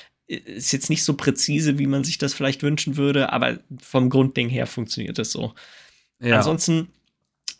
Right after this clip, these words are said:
Speaker 1: ist ein mal sehr frustiges Spiel, mal ist es extrem gut. Also so, ich bin immer sehr hin und her gerissen, muss ich sagen.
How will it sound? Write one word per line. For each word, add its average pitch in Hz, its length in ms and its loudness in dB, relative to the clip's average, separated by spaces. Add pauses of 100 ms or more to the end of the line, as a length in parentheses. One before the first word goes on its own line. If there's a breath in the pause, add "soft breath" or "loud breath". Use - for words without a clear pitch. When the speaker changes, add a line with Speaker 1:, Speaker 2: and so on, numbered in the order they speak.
(140)
Speaker 1:
ist - 180 0
ein 131 220 -2 (1080)
mal 147 380 2
sehr 139 160 2
frustiges 156 540 2
Spiel, 156 400 2
mal 127 420 4
ist - 240 -4
es 123 140 0
extrem - 640 0
gut. 139 480 2
Also 117 240 0
so, 123 180 2
ich 117 140 0
bin 139 120 2
immer 131 180 2
sehr 131 160 2
hin 135 120 2
und 113 140 -2
her 127 100 2
gerissen, 135 380 0
muss 131 160 -2
ich - 100 -6
sagen. 127 320 0